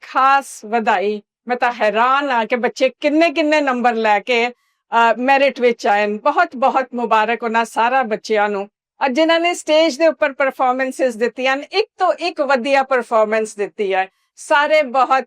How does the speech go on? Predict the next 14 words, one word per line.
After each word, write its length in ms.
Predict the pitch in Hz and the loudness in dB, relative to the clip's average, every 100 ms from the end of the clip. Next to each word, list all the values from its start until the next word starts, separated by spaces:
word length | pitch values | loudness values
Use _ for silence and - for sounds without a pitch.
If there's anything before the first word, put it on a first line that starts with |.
| _ | _
ਮੁਬਾਰਕਬਾਦ 760 | 233 233 233 226 240 202 208 214 | -6 0 2 2 0 0 0 0
ਦੇ 200 | 214 254 | 0 -2
ਹੱਕਦਾਰ 640 | - 240 226 233 233 233 | -2 -6 -4 0 2 2
ਹਨ। 180 | 226 226 - _ | -2 -4 -16 _
ਇਹਨਾਂ 280 | 262 285 294 | -4 -2 0
ਨੂੰ 200 | 302 302 | 2 0
ਟ੍ਰੇਨ 440 | 302 294 302 330 | 0 0 2 2
ਕਰਨ 340 | 320 285 277 269 | 0 -2 0 0
ਵਾਲੇ 300 | 262 254 262 | 0 2 0
ਇਹਨਾਂ 320 | 262 262 262 | 0 -2 0
ਦੇ 140 | 254 | 0
ਟੀਚਰਸ 540 | 254 - 311 302 330 285 | 0 2 0 2 0 2
ਜਿਹੜੇ 380 | 240 220 208 | 0 0 0
ਨੇ 120 | 208 | -2